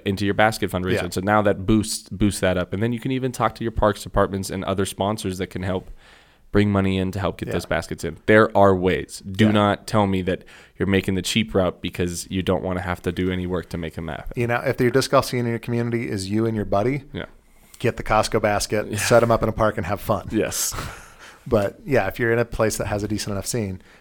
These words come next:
Speaker 2: So that Zephyr Cove Park, that,
Speaker 1: Mm-hmm.
Speaker 2: that was an amazing park. That,
Speaker 1: Yeah.
Speaker 2: that course was phenomenal.
Speaker 1: If I remember, they have older Innova baskets.
Speaker 2: I think they were fine, yeah.
Speaker 1: Yeah, if I, I think so.
Speaker 2: Yeah, I was kinda surprised by their view, and I was like, "No, I think they're double chained. They're fine."
Speaker 1: Well, I-, I'll
Speaker 2: They,
Speaker 1: say
Speaker 2: they felt like a Mach three. I don't
Speaker 1: Yeah.
Speaker 2: know what they were, but they felt like a Mach three.
Speaker 1: I honestly, I remember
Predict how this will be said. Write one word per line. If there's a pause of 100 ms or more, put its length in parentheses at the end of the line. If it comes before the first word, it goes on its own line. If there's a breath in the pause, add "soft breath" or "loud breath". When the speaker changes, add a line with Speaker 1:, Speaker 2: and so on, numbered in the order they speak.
Speaker 2:
So
that
Zephyr
Cove
Park,
that,
Speaker 1:
Mm-hmm.
Speaker 2:
that
was
an
amazing
park.
That,
Speaker 1:
Yeah.
Speaker 2:
that
course
was
phenomenal.
Speaker 1:
If
I
remember,
they
have
older
Innova
baskets.
Speaker 2:
I
think
they
were
fine,
yeah.
Speaker 1:
Yeah, (180)
if
I, (140)
I
think
so.
Speaker 2:
Yeah,
I
was
kinda
surprised
by
their
view,
and
I
was
like,
"No,
I
think
they're
double
chained.
They're
fine."
Speaker 1:
Well,
I-, (120)
I'll
Speaker 2:
They,
Speaker 1:
say
Speaker 2:
they
felt
like
a
Mach
three.
I
don't
Speaker 1:
Yeah.
Speaker 2:
know
what
they
were,
but
they
felt
like
a
Mach
three.
Speaker 1:
I
honestly,
I
remember